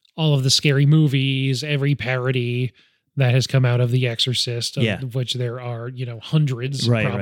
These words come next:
Speaker 1: probably.
Speaker 2: right.
Speaker 1: Um, and then it's, it's, then it's weird to see the actual source.
Speaker 2: Yeah.
Speaker 1: Um, and Robbie was talking a lot about <laughs> that on that episode too, where it's just like, yeah, Scary Movie two just does this beat for beat, so it made it kind of hard to watch this.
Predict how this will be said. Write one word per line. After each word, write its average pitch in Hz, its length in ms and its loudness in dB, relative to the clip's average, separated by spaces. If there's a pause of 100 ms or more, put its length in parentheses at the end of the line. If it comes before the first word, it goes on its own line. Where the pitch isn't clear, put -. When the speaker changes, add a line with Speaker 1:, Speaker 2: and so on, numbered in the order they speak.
(100)
Speaker 1:
probably. 92 80 -2
Speaker 2:
right. 110 260 -2 (680)
Speaker 1:
Um, 139 400 2
and 143 140 2
then 135 340 2
it's, 143 200 0
it's, 160 420 0
then 143 180 4
it's 135 120 2
weird 143 240 4
to 123 100 -2
see 156 160 4
the 131 120 2
actual 120 340 -2
source. 127 640 0
Speaker 2:
Yeah. 92 240 0 (240)
Speaker 1:
Um, 127 220 2
and 127 100 2
Robbie 160 300 4
was 135 120 2
talking 123 260 -2
a 120 60 -4
lot 120 160 -2
about 120 200 2
<laughs> - 20 -8
that 147 140 4
on 151 120 0
that 147 160 2
episode 147 400 2
too, 156 180 6
where 139 140 4
it's 123 80 0
just 135 180 0
like, 131 140 -2
yeah, 220 160 2
Scary 226 260 4
Movie 262 240 6
two 247 280 4
just 160 260 -2
does 170 220 2
this 170 160 2
beat 160 220 0
for 151 160 0
beat, 139 280 2
so 135 180 2
it 131 80 0
made 160 160 2
it 151 160 -2
kind 160 220 2
of 131 100 0
hard 156 220 0
to 139 80 0
watch 127 280 -2
this. 131 440 -10